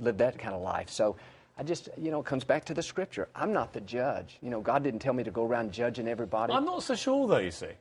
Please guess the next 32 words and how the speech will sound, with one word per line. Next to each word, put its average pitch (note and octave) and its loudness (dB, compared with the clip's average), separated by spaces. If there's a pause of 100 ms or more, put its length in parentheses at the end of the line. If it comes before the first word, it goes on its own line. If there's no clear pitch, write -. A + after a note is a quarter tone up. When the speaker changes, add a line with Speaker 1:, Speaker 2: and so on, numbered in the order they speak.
(140)
Speaker 2:
I E3+ -2
think C4 -8
you F#3 -4
are A#3 -2
a F#3 -4
kind C3+ -2
of G#2+ -6
judge, E2+ -6
and C3+ -2
I, C#3+ 4
I D3 0
think F3+ -4
you E3 -4
can't F3 -2
abrogate D3 0
that C3+ -2
responsibility. C3+ -6
I G2 -4
think D3+ -6
w-, D3+ -6
because D#3+ -6
of F3+ -2
your D3+ 4
influence, - -6 (340)
there's C#3+ -8
seven E3 -2
million, D#3 -2
eight C#3+ -2
million C#3+ -4
viewers C3+ -2
every C#3 -2
Sunday. C#3 -2